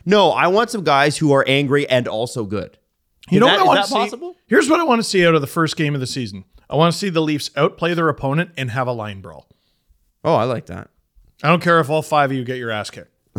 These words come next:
Speaker 1: <laughs>
Speaker 2: Show you're willing to fight. Just show it. Oh, it, oh,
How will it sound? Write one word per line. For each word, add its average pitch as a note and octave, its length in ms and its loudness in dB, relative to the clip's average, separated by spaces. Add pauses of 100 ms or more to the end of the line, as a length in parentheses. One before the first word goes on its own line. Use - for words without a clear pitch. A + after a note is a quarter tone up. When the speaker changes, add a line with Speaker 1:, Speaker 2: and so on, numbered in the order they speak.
(340)
Speaker 1:
<laughs> - 560 -8
Speaker 2:
Show F3+ 260 2
you're G3+ 140 4
willing F3+ 300 2
to D#3 60 0
fight. A2+ 340 -8 (1800)
Just F3 180 -4
show F3+ 240 4
it. G#2+ 120 -6 (2000)
Oh, E3+ 280 4
it, C#3+ 180 -4
oh, D3+ 420 0